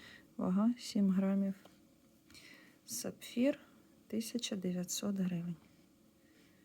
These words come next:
Красиво переливається. Сапфірчики маленькі, ну, в принципі, як і аметисти. Сапфіри, ну, десь п'ять з половиною, шість міліметрів.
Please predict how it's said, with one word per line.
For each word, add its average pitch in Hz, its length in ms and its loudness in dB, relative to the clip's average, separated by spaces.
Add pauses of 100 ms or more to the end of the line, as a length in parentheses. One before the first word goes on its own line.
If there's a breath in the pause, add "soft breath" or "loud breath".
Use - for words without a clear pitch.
(3750 soft breath)
Красиво 190 440 2
переливається. 214 640 8
Сапфірчики 214 760 10
маленькі, 190 560 12
ну, 190 180 12
в 165 80 4
принципі, - 520 4
як 165 300 10
і 175 40 10
аметисти. 170 720 10 (520 loud breath)
Сапфіри, 196 580 6 (600)
ну, 202 500 12
десь 185 420 2
п'ять 180 280 8
з - 100 4
половиною, 180 420 4
шість - 320 -6
міліметрів. 175 640 -6